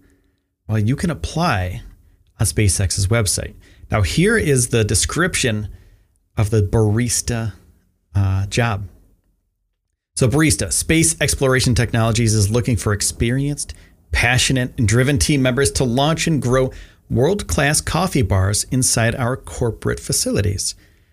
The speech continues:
We are searching for candidates who have superior experience working with coffee, espresso, and tea.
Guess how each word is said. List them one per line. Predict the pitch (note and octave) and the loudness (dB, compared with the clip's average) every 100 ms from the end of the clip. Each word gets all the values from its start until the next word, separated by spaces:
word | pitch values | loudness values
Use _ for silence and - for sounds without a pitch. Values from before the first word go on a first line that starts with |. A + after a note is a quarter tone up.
| _ _ _ | _ _ _
We | A#2 | 0
are | A2+ | 2
searching | - B2 - B2 | 4 2 0 0
for | B2 | 0
candidates | - B2+ B2 C#3 C#3 | 0 2 2 2 0
who | - B2 | 0 2
have | A#2 G#2 | 2 2
superior | - - D3+ C#3+ B2+ | 0 0 2 2 0
experience | - D#3 D3 D3 - - - - | -2 0 0 0 -4 -10 -14 -2
working | A#2+ C#3 A#2 | 0 2 2
with | G#2+ | 0
coffee, | - C#3+ C#3+ D3+ C3+ C3+ - _ - | 0 0 0 0 -2 -4 -10 _ -6
espresso, | A#2+ - B2+ G#2 - A2 G#2 - | -2 0 2 2 2 0 -2 0
and | G2 | 0
tea. | - - C3 G#2 E2 | 0 -2 0 0 -2